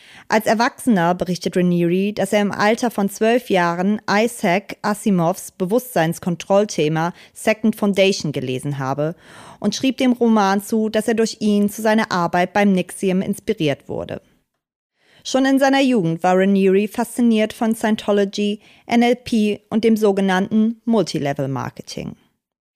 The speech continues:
N L P steht für Neuro-Linguistic Programming und, ähm, ja, also es geht bei N L P eigentlich darum, das Gegenüber mit meiner Kommunikation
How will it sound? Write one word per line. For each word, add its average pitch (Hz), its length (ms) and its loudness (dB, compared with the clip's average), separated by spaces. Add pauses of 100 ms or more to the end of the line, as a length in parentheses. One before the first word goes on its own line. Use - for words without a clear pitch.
(520)
N 226 140 2
L 226 140 4
P 247 340 0
steht 214 380 0
für 196 380 4
Neuro-Linguistic 202 1300 2
Programming 220 840 2 (380)
und, 170 320 -4
ähm, 165 560 -4
ja, 165 140 2
also - 160 -10
es - 80 -14
geht 180 180 -4
bei 170 360 2
N 180 100 0
L 175 100 2
P 190 280 -2
eigentlich 175 340 -2
darum, 180 360 -2
das 175 180 -6
Gegenüber 202 560 2
mit 190 160 -2
meiner 196 280 2
Kommunikation 180 960 -2